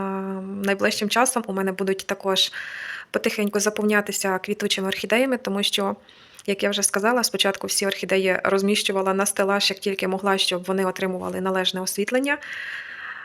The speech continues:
Е, зараз мені їх потрібно буде трошки розвантажити і якусь частину квітучих орхідей розставляти на свої підвіконня.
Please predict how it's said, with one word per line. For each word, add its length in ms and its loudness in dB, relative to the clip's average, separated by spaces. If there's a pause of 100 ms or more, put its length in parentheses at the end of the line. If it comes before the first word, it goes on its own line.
(100)
Е, 160 0
зараз 400 4
мені 160 0
їх 220 2
потрібно 360 -2
буде 220 -4
трошки 540 2 (140)
розвантажити 880 2 (580)
і 320 0 (640)
якусь 300 0
частину 360 2
квітучих 440 -4
орхідей 480 0
розставляти 540 -2
на 160 0
свої 320 -4
підвіконня. 760 -4